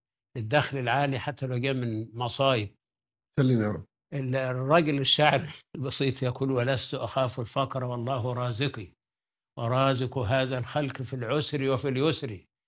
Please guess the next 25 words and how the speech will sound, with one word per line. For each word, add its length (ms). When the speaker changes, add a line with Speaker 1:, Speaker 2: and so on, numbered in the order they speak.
Speaker 1:
تكفل 500
بالأرزاق 640
للخلق 540
كلهم، 720
وللضب 680
في 140
البيداء 680
والحوت 500
في 120
البحر". 440
Speaker 2:
الله، 400
الله، 240
سبحانه 460
وتعالى. 380
Speaker 1:
<laughs> 0
سبحانه 420
وتعالى. 280
Speaker 2:
سبحانه 400
وتعالى. 340
Speaker 1:
فالشاهد 920
الاسم 560
ما 140
حاك 340
في 100
الصدر، 400